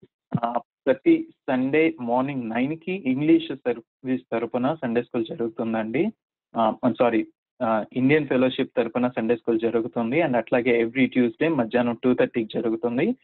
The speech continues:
And English service తరపున every Thursday afternoon two థర్టీకి జరుగుతుందండి. So kids Sunday school విషయాలకు వచ్చి ఇయండి, ఈ three services జరుగుతున్నాయి.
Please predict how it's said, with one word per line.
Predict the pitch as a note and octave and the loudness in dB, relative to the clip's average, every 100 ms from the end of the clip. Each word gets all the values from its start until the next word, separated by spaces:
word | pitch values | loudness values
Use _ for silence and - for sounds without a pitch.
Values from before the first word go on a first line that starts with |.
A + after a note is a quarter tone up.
| _ _ - | _ _ -2
And | B2 | 0
English | A#2 C3+ D3 E3+ G3 F#3 - B2+ | 2 0 2 2 2 0 -6 0
service | B2+ B2 C#3 C3+ - | 0 2 -2 -4 0
తరపున | A#2+ A#2 B2+ C#3 A3+ - B2+ | 0 0 0 0 -2 -4 -4
every | A#2+ D#3 | 0 2
Thursday | E3 D3 C3 C3 - D#3 | 2 2 0 0 -2 -2
afternoon | D#3+ A#2 A#2 - C#3+ C#3 B2 | 2 0 0 -4 -2 -2 0
two | C3 | 2
థర్టీకి | C3 A#2 A#2+ C3 | 2 0 0 -2
జరుగుతుందండి. | D#3+ A#2+ A#2 - A#2 A2 A2+ E3+ - | 0 0 0 -4 -6 -6 -4 -4 0
So | A#2+ A2+ _ _ _ | 0 -2 _ _ _
kids | C#3 C3 - D3+ D3 C3 | 0 0 2 2 2 0
Sunday | B2+ B2 | 0 0
school | B2+ - B2+ | -2 0 0
విషయాలకు | A#2+ A2+ - B2 A2+ A#2 | 2 0 0 0 0 -4
వచ్చి | A2+ - D#3 E3 | -6 -6 -4 -2
ఇయండి, | - A#2+ A#2+ A2+ C#3 | 0 2 2 2 2
ఈ | E3 A#2 | 4 2
three | - C3+ C3+ | 2 2 4
services | B2+ A2+ A2+ B2+ - | 2 0 0 -4 -2
జరుగుతున్నాయి. | A#2 A#2 A2+ A#2 A2 | -2 -2 -2 -2 -2